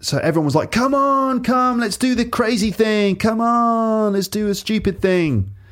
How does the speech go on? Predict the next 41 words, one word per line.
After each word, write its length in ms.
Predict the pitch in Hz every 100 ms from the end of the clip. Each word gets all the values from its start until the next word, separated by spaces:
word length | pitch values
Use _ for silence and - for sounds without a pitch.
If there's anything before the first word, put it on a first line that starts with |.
| - - -
Come 200 | 185 202
on, 240 | 202 196
it'll 120 | 196
be 100 | 196
fun, 540 | - - 202 208 202 170
wee." 840 | 196 214 214 208 196 190 170 113 - - -
And 100 | 117
the 60 | 120
girl 240 | 107 120
was 100 | 117
like, 120 | 117 120
"Mm, 240 | 147 156
I'm 200 | 151 151
not 160 | 170 165
sure, 380 | - 175 165
it 100 | 156
might 380 | 143 170 185 190
be 100 | 170
dangerous." 640 | 170 170 180 143 131 135 139
And, 120 | 135 - -
"Come 320 | - 151 160
on, 420 | 165 170 170 170 156
you're 140 | 147
only 220 | 165 160
li-, 260 | 156 156 -
you, 120 | 143
you 160 | 147 160
only 200 | 170 160
live 240 | 160 135
once. 520 | 156 170 107 - -
Let's 200 | 196 202
do 180 | 214 220
it. 200 | 220 208
Come 140 | 208
on, 120 | 220 220
let's 160 | 202
do 160 | - 214
a 40 |
really 220 | 208 220
stupid 500 | 190 - 226 202 208
thing." 280 | 214 214 160